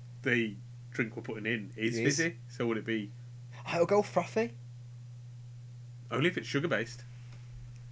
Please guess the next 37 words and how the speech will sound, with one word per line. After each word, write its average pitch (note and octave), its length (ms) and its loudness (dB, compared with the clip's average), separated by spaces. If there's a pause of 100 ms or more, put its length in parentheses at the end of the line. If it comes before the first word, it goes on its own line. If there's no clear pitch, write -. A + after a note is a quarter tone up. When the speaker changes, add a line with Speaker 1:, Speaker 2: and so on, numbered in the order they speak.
(100)
Speaker 2:
Uh, - 60 -6 (640)
well, E3+ 100 0
what, F3 140 0
what E3+ 80 0
are - 40 4
we - 40 4
putting E3+ 220 0
in E3 80 2
that's D3 200 -2
not D#3 100 0
f- - 200 -10 (1080)
Speaker 1:
Soda F#3 280 8
water? A#3+ 420 6 (680)
Speaker 2:
That's G3 180 -2
fizzy, D3+ 360 2
it's, G#3+ 100 0
that - 160 -4
froths. - 640 2 (340)
Speaker 1:
Yeah, D3 100 2
but C3 80 4
it's A2+ 80 -2
not B2 120 -4
sugar-based, D#3+ 560 -2
is G#2+ 120 -4
it? F2+ 100 -8 (480)
Speaker 2:
No, G3 100 2
but F#3+ 120 6
irrelevant. F#3 340 6
If F#3 80 -2
you D#3 60 -2
shake, F#3 340 6 (360)
shake E3 360 0
it, G2 240 0
you'll B2 140 0
get C#3+ 140 2
the A#2 40 -4
froth. - 560 2